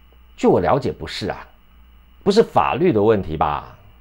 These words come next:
这恐怕是政治的问题吧？语法没有不合嘛？台湾现在的，呃，制药一定有很多从中国这边来的嘛？一定很多吧？应该是说日常用品应该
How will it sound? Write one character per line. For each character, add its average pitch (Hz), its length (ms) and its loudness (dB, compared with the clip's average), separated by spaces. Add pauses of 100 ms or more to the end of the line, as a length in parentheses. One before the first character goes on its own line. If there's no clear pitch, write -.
(200)
这 175 100 0
恐 - 160 -8
怕 101 100 -2
是 127 140 -4
政 170 320 4
治 131 160 -4
的 92 80 -2
问 107 160 -2
题 85 140 -10
吧？ 82 160 -4
语 151 160 -2
法 - 180 -4
没 107 120 -4
有 117 60 -2
不 - 140 -6
合 80 240 -8
嘛？ 85 220 -8 (760)
台 - 160 4
湾 180 140 6
现 180 200 4
在 143 280 8
的， 98 500 4 (560)
呃， 92 440 0 (360)
制 175 240 2
药 151 280 6 (640)
一 - 120 -8
定 208 120 2
有 156 100 6
很 113 140 -2
多 98 120 0
从 95 180 -4
中 113 160 -2
国 95 140 0
这 90 60 -4
边 92 120 0
来 67 160 -6
的 69 80 -10
嘛？ 67 140 -12 (600)
一 - 80 -10
定 147 160 0
很 76 180 -8
多 92 200 0
吧？ 85 220 -4 (1000)
应 151 100 -6
该 180 120 2
是 175 120 -2
说 160 280 2
日 185 100 0
常 117 200 -4
用 143 160 0
品 98 120 -10
应 92 120 -8
该 131 180 -4